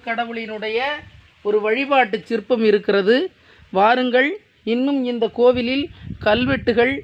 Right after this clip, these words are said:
வரலாறு, இன்னும் பல்வேறு வகையான செய்திகள் இருக்கிறது. வாருங்கள், இந்த கோவிலினுள் செல்வோம். இது இரண்டும் ஒரே கற்களினால் செய்யப்பட்ட ஒரு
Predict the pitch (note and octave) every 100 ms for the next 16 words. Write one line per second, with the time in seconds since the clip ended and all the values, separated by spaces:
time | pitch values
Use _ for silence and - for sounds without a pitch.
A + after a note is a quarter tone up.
0 | - - - G3 A3 C4 C4 A#3 B3 C4+
1 | A#3+ - - G#3+ A#3+ C4+ A3+ A3 B3 C#4
2 | C4+ A#3 A3+ A3 A3+ G#3+ A3 A3 B3+ A3+
3 | A3 A3 A3 G3+ G3+ A#3 C4+ - - -
4 | - F#3+ A#3 A#3 A3+ B3 A3+ G#3+ G#3 -
5 | A#3+ A#3+ G#3+ G3+ F#3+ G3+ G3+ G#3 A3+ D#4
6 | - - - - A3+ A#3+ A#3 B3 C4+ C#4
7 | C4+ D4+ G#4+ - - - G3+ A#3 C4+ D#4
8 | D#4+ B3+ A#3+ - E4 C#4+ C4+ B3+ A#3 B3
9 | B3+ C4 A#3+ - B3 C#4 D#4 - - A3